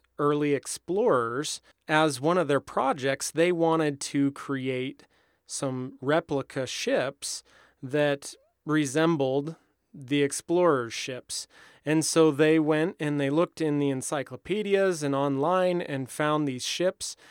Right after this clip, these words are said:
and they went down to Grandpa's shop and created these ships. And you can imagine that the differences between my eight-year-old,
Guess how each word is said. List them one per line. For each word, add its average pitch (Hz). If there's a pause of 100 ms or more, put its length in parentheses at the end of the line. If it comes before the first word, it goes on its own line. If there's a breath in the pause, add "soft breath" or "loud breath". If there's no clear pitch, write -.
(180 loud breath)
and 147
they 147
went 156
down 156
to 139
Grandpa's 139
shop 151 (320 soft breath)
and 143
created 160
these 131
ships. - (380 soft breath)
And 147
you 160
can 139
imagine 143
that 135
the 143
differences 170
between 151
my 131 (100)
eight-year-old, 160